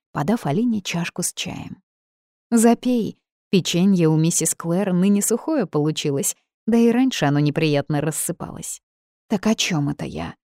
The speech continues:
Ах, да. Моя бабка рассказывала о последнем хозяине поместья Коулов. Ей об этом поведала ее бабка. Кажется, это был мужчина,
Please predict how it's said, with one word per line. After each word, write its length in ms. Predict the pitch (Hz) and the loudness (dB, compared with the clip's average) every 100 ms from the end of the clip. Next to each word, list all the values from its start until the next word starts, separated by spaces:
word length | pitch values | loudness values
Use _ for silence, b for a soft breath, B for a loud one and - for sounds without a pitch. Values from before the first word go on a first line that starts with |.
| _ _ - | _ _ 2
Ах, 280 | 190 180 180 | 2 2 0
да. 360 | 175 175 - _ _ _ _ | -2 -4 -8 _ _ _ _
Моя 360 | 180 175 170 170 | 4 6 6 4
бабка 440 | 151 151 147 - | 2 -2 -2 -6
рассказывала 720 | 131 117 - 196 185 143 147 | -6 -4 -2 -2 -2 -2 -2
о 40 | 147 | -2
последнем 560 | 165 - 247 220 202 | -4 -2 -2 0 -2
хозяине 540 | 185 165 175 226 208 190 | 0 -2 0 2 2 2
поместья 520 | 185 190 196 - 190 | 4 2 2 -2 -6
Коулов. 640 | - 240 185 139 131 131 - _ _ - | -2 0 2 0 -4 -6 -12 _ _ -2
Ей 260 | 165 151 | 2 2
об 120 | 147 | 2
этом 240 | 147 147 143 | 0 0 2
поведала 440 | 147 156 156 151 | 2 2 2 2
ее 400 | 151 170 202 269 | 2 0 -2 -2
бабка. 460 | 185 - - - 214 _ _ _ | -4 -8 -10 -14 -14 _ _ _
Кажется, 440 | - 175 170 - 160 | 0 2 2 2 2
это 160 | 151 | 2
был 220 | 147 147 143 | 2 2 4
мужчина, 640 | 139 143 - 202 233 | 2 0 -2 -2 -2